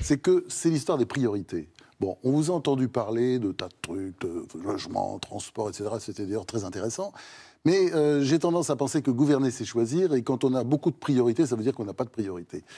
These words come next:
Donc, moi, ce serait, euh, très intéressant de savoir, les uns et les autres, quelle est votre priorité ? Attends, on peut pas, on peut dire aussi vos deux, trois priorités, mais les vraies priorités. Parce que c'est vrai que vous avez toujours tendance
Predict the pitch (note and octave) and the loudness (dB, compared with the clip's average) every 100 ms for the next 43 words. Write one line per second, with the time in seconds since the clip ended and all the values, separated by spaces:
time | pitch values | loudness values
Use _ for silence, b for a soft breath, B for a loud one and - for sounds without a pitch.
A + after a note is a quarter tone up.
0 | B D#3 F#3+ E3+ F3+ G3+ F#3 - - E3 | B 0 0 0 -2 -2 -6 -8 -12 -12
1 | - - - _ - G#3 F3 C3+ B2 D3+ | -12 -16 -18 _ -2 0 0 -4 -4 -6
2 | D3+ C3 A#2+ C#3+ D3+ b b b - B2 | -8 -6 -4 -4 -6 b b b 0 4
3 | C#3 G3+ C#3+ A#2 C#3 - - b _ _ | 4 4 2 2 0 -2 -10 b _ _
4 | G3 G3+ G3 G#3+ F#3+ E3+ F3+ D#3 - C#3+ | 2 2 2 0 2 0 2 0 4 4
5 | D3 D3 D#3 - E2+ G2+ D#2 - - G#2 | 4 2 0 -2 -8 -8 -8 -10 -4 -4
6 | F#2 E2 F2 D#2+ - G2+ A#2 B2 - D#3 | -4 -8 -12 -14 -10 -4 -4 -2 -2 0
7 | B2 B2 A2+ D#3+ D3+ C3+ D#3 D3 C#3 C3+ | 0 2 6 6 6 4 0 0 0 0
8 | D3 - G#3 E3 D#3 D#3 - D3 F3 C3 | 2 2 2 4 2 0 0 4 4 0
9 | B2+ D3 G3+ - C3 G#2+ G2+ G#2+ F2+ B | -2 0 0 0 0 0 -2 -4 -6 B
10 | - - B2+ C#3+ D3 E3+ C3+ C3+ C3 D3 | -8 -2 0 2 0 0 0 0 0 0
11 | C3 B2 A#2+ D#3 G#3 | -2 -2 0 0 -2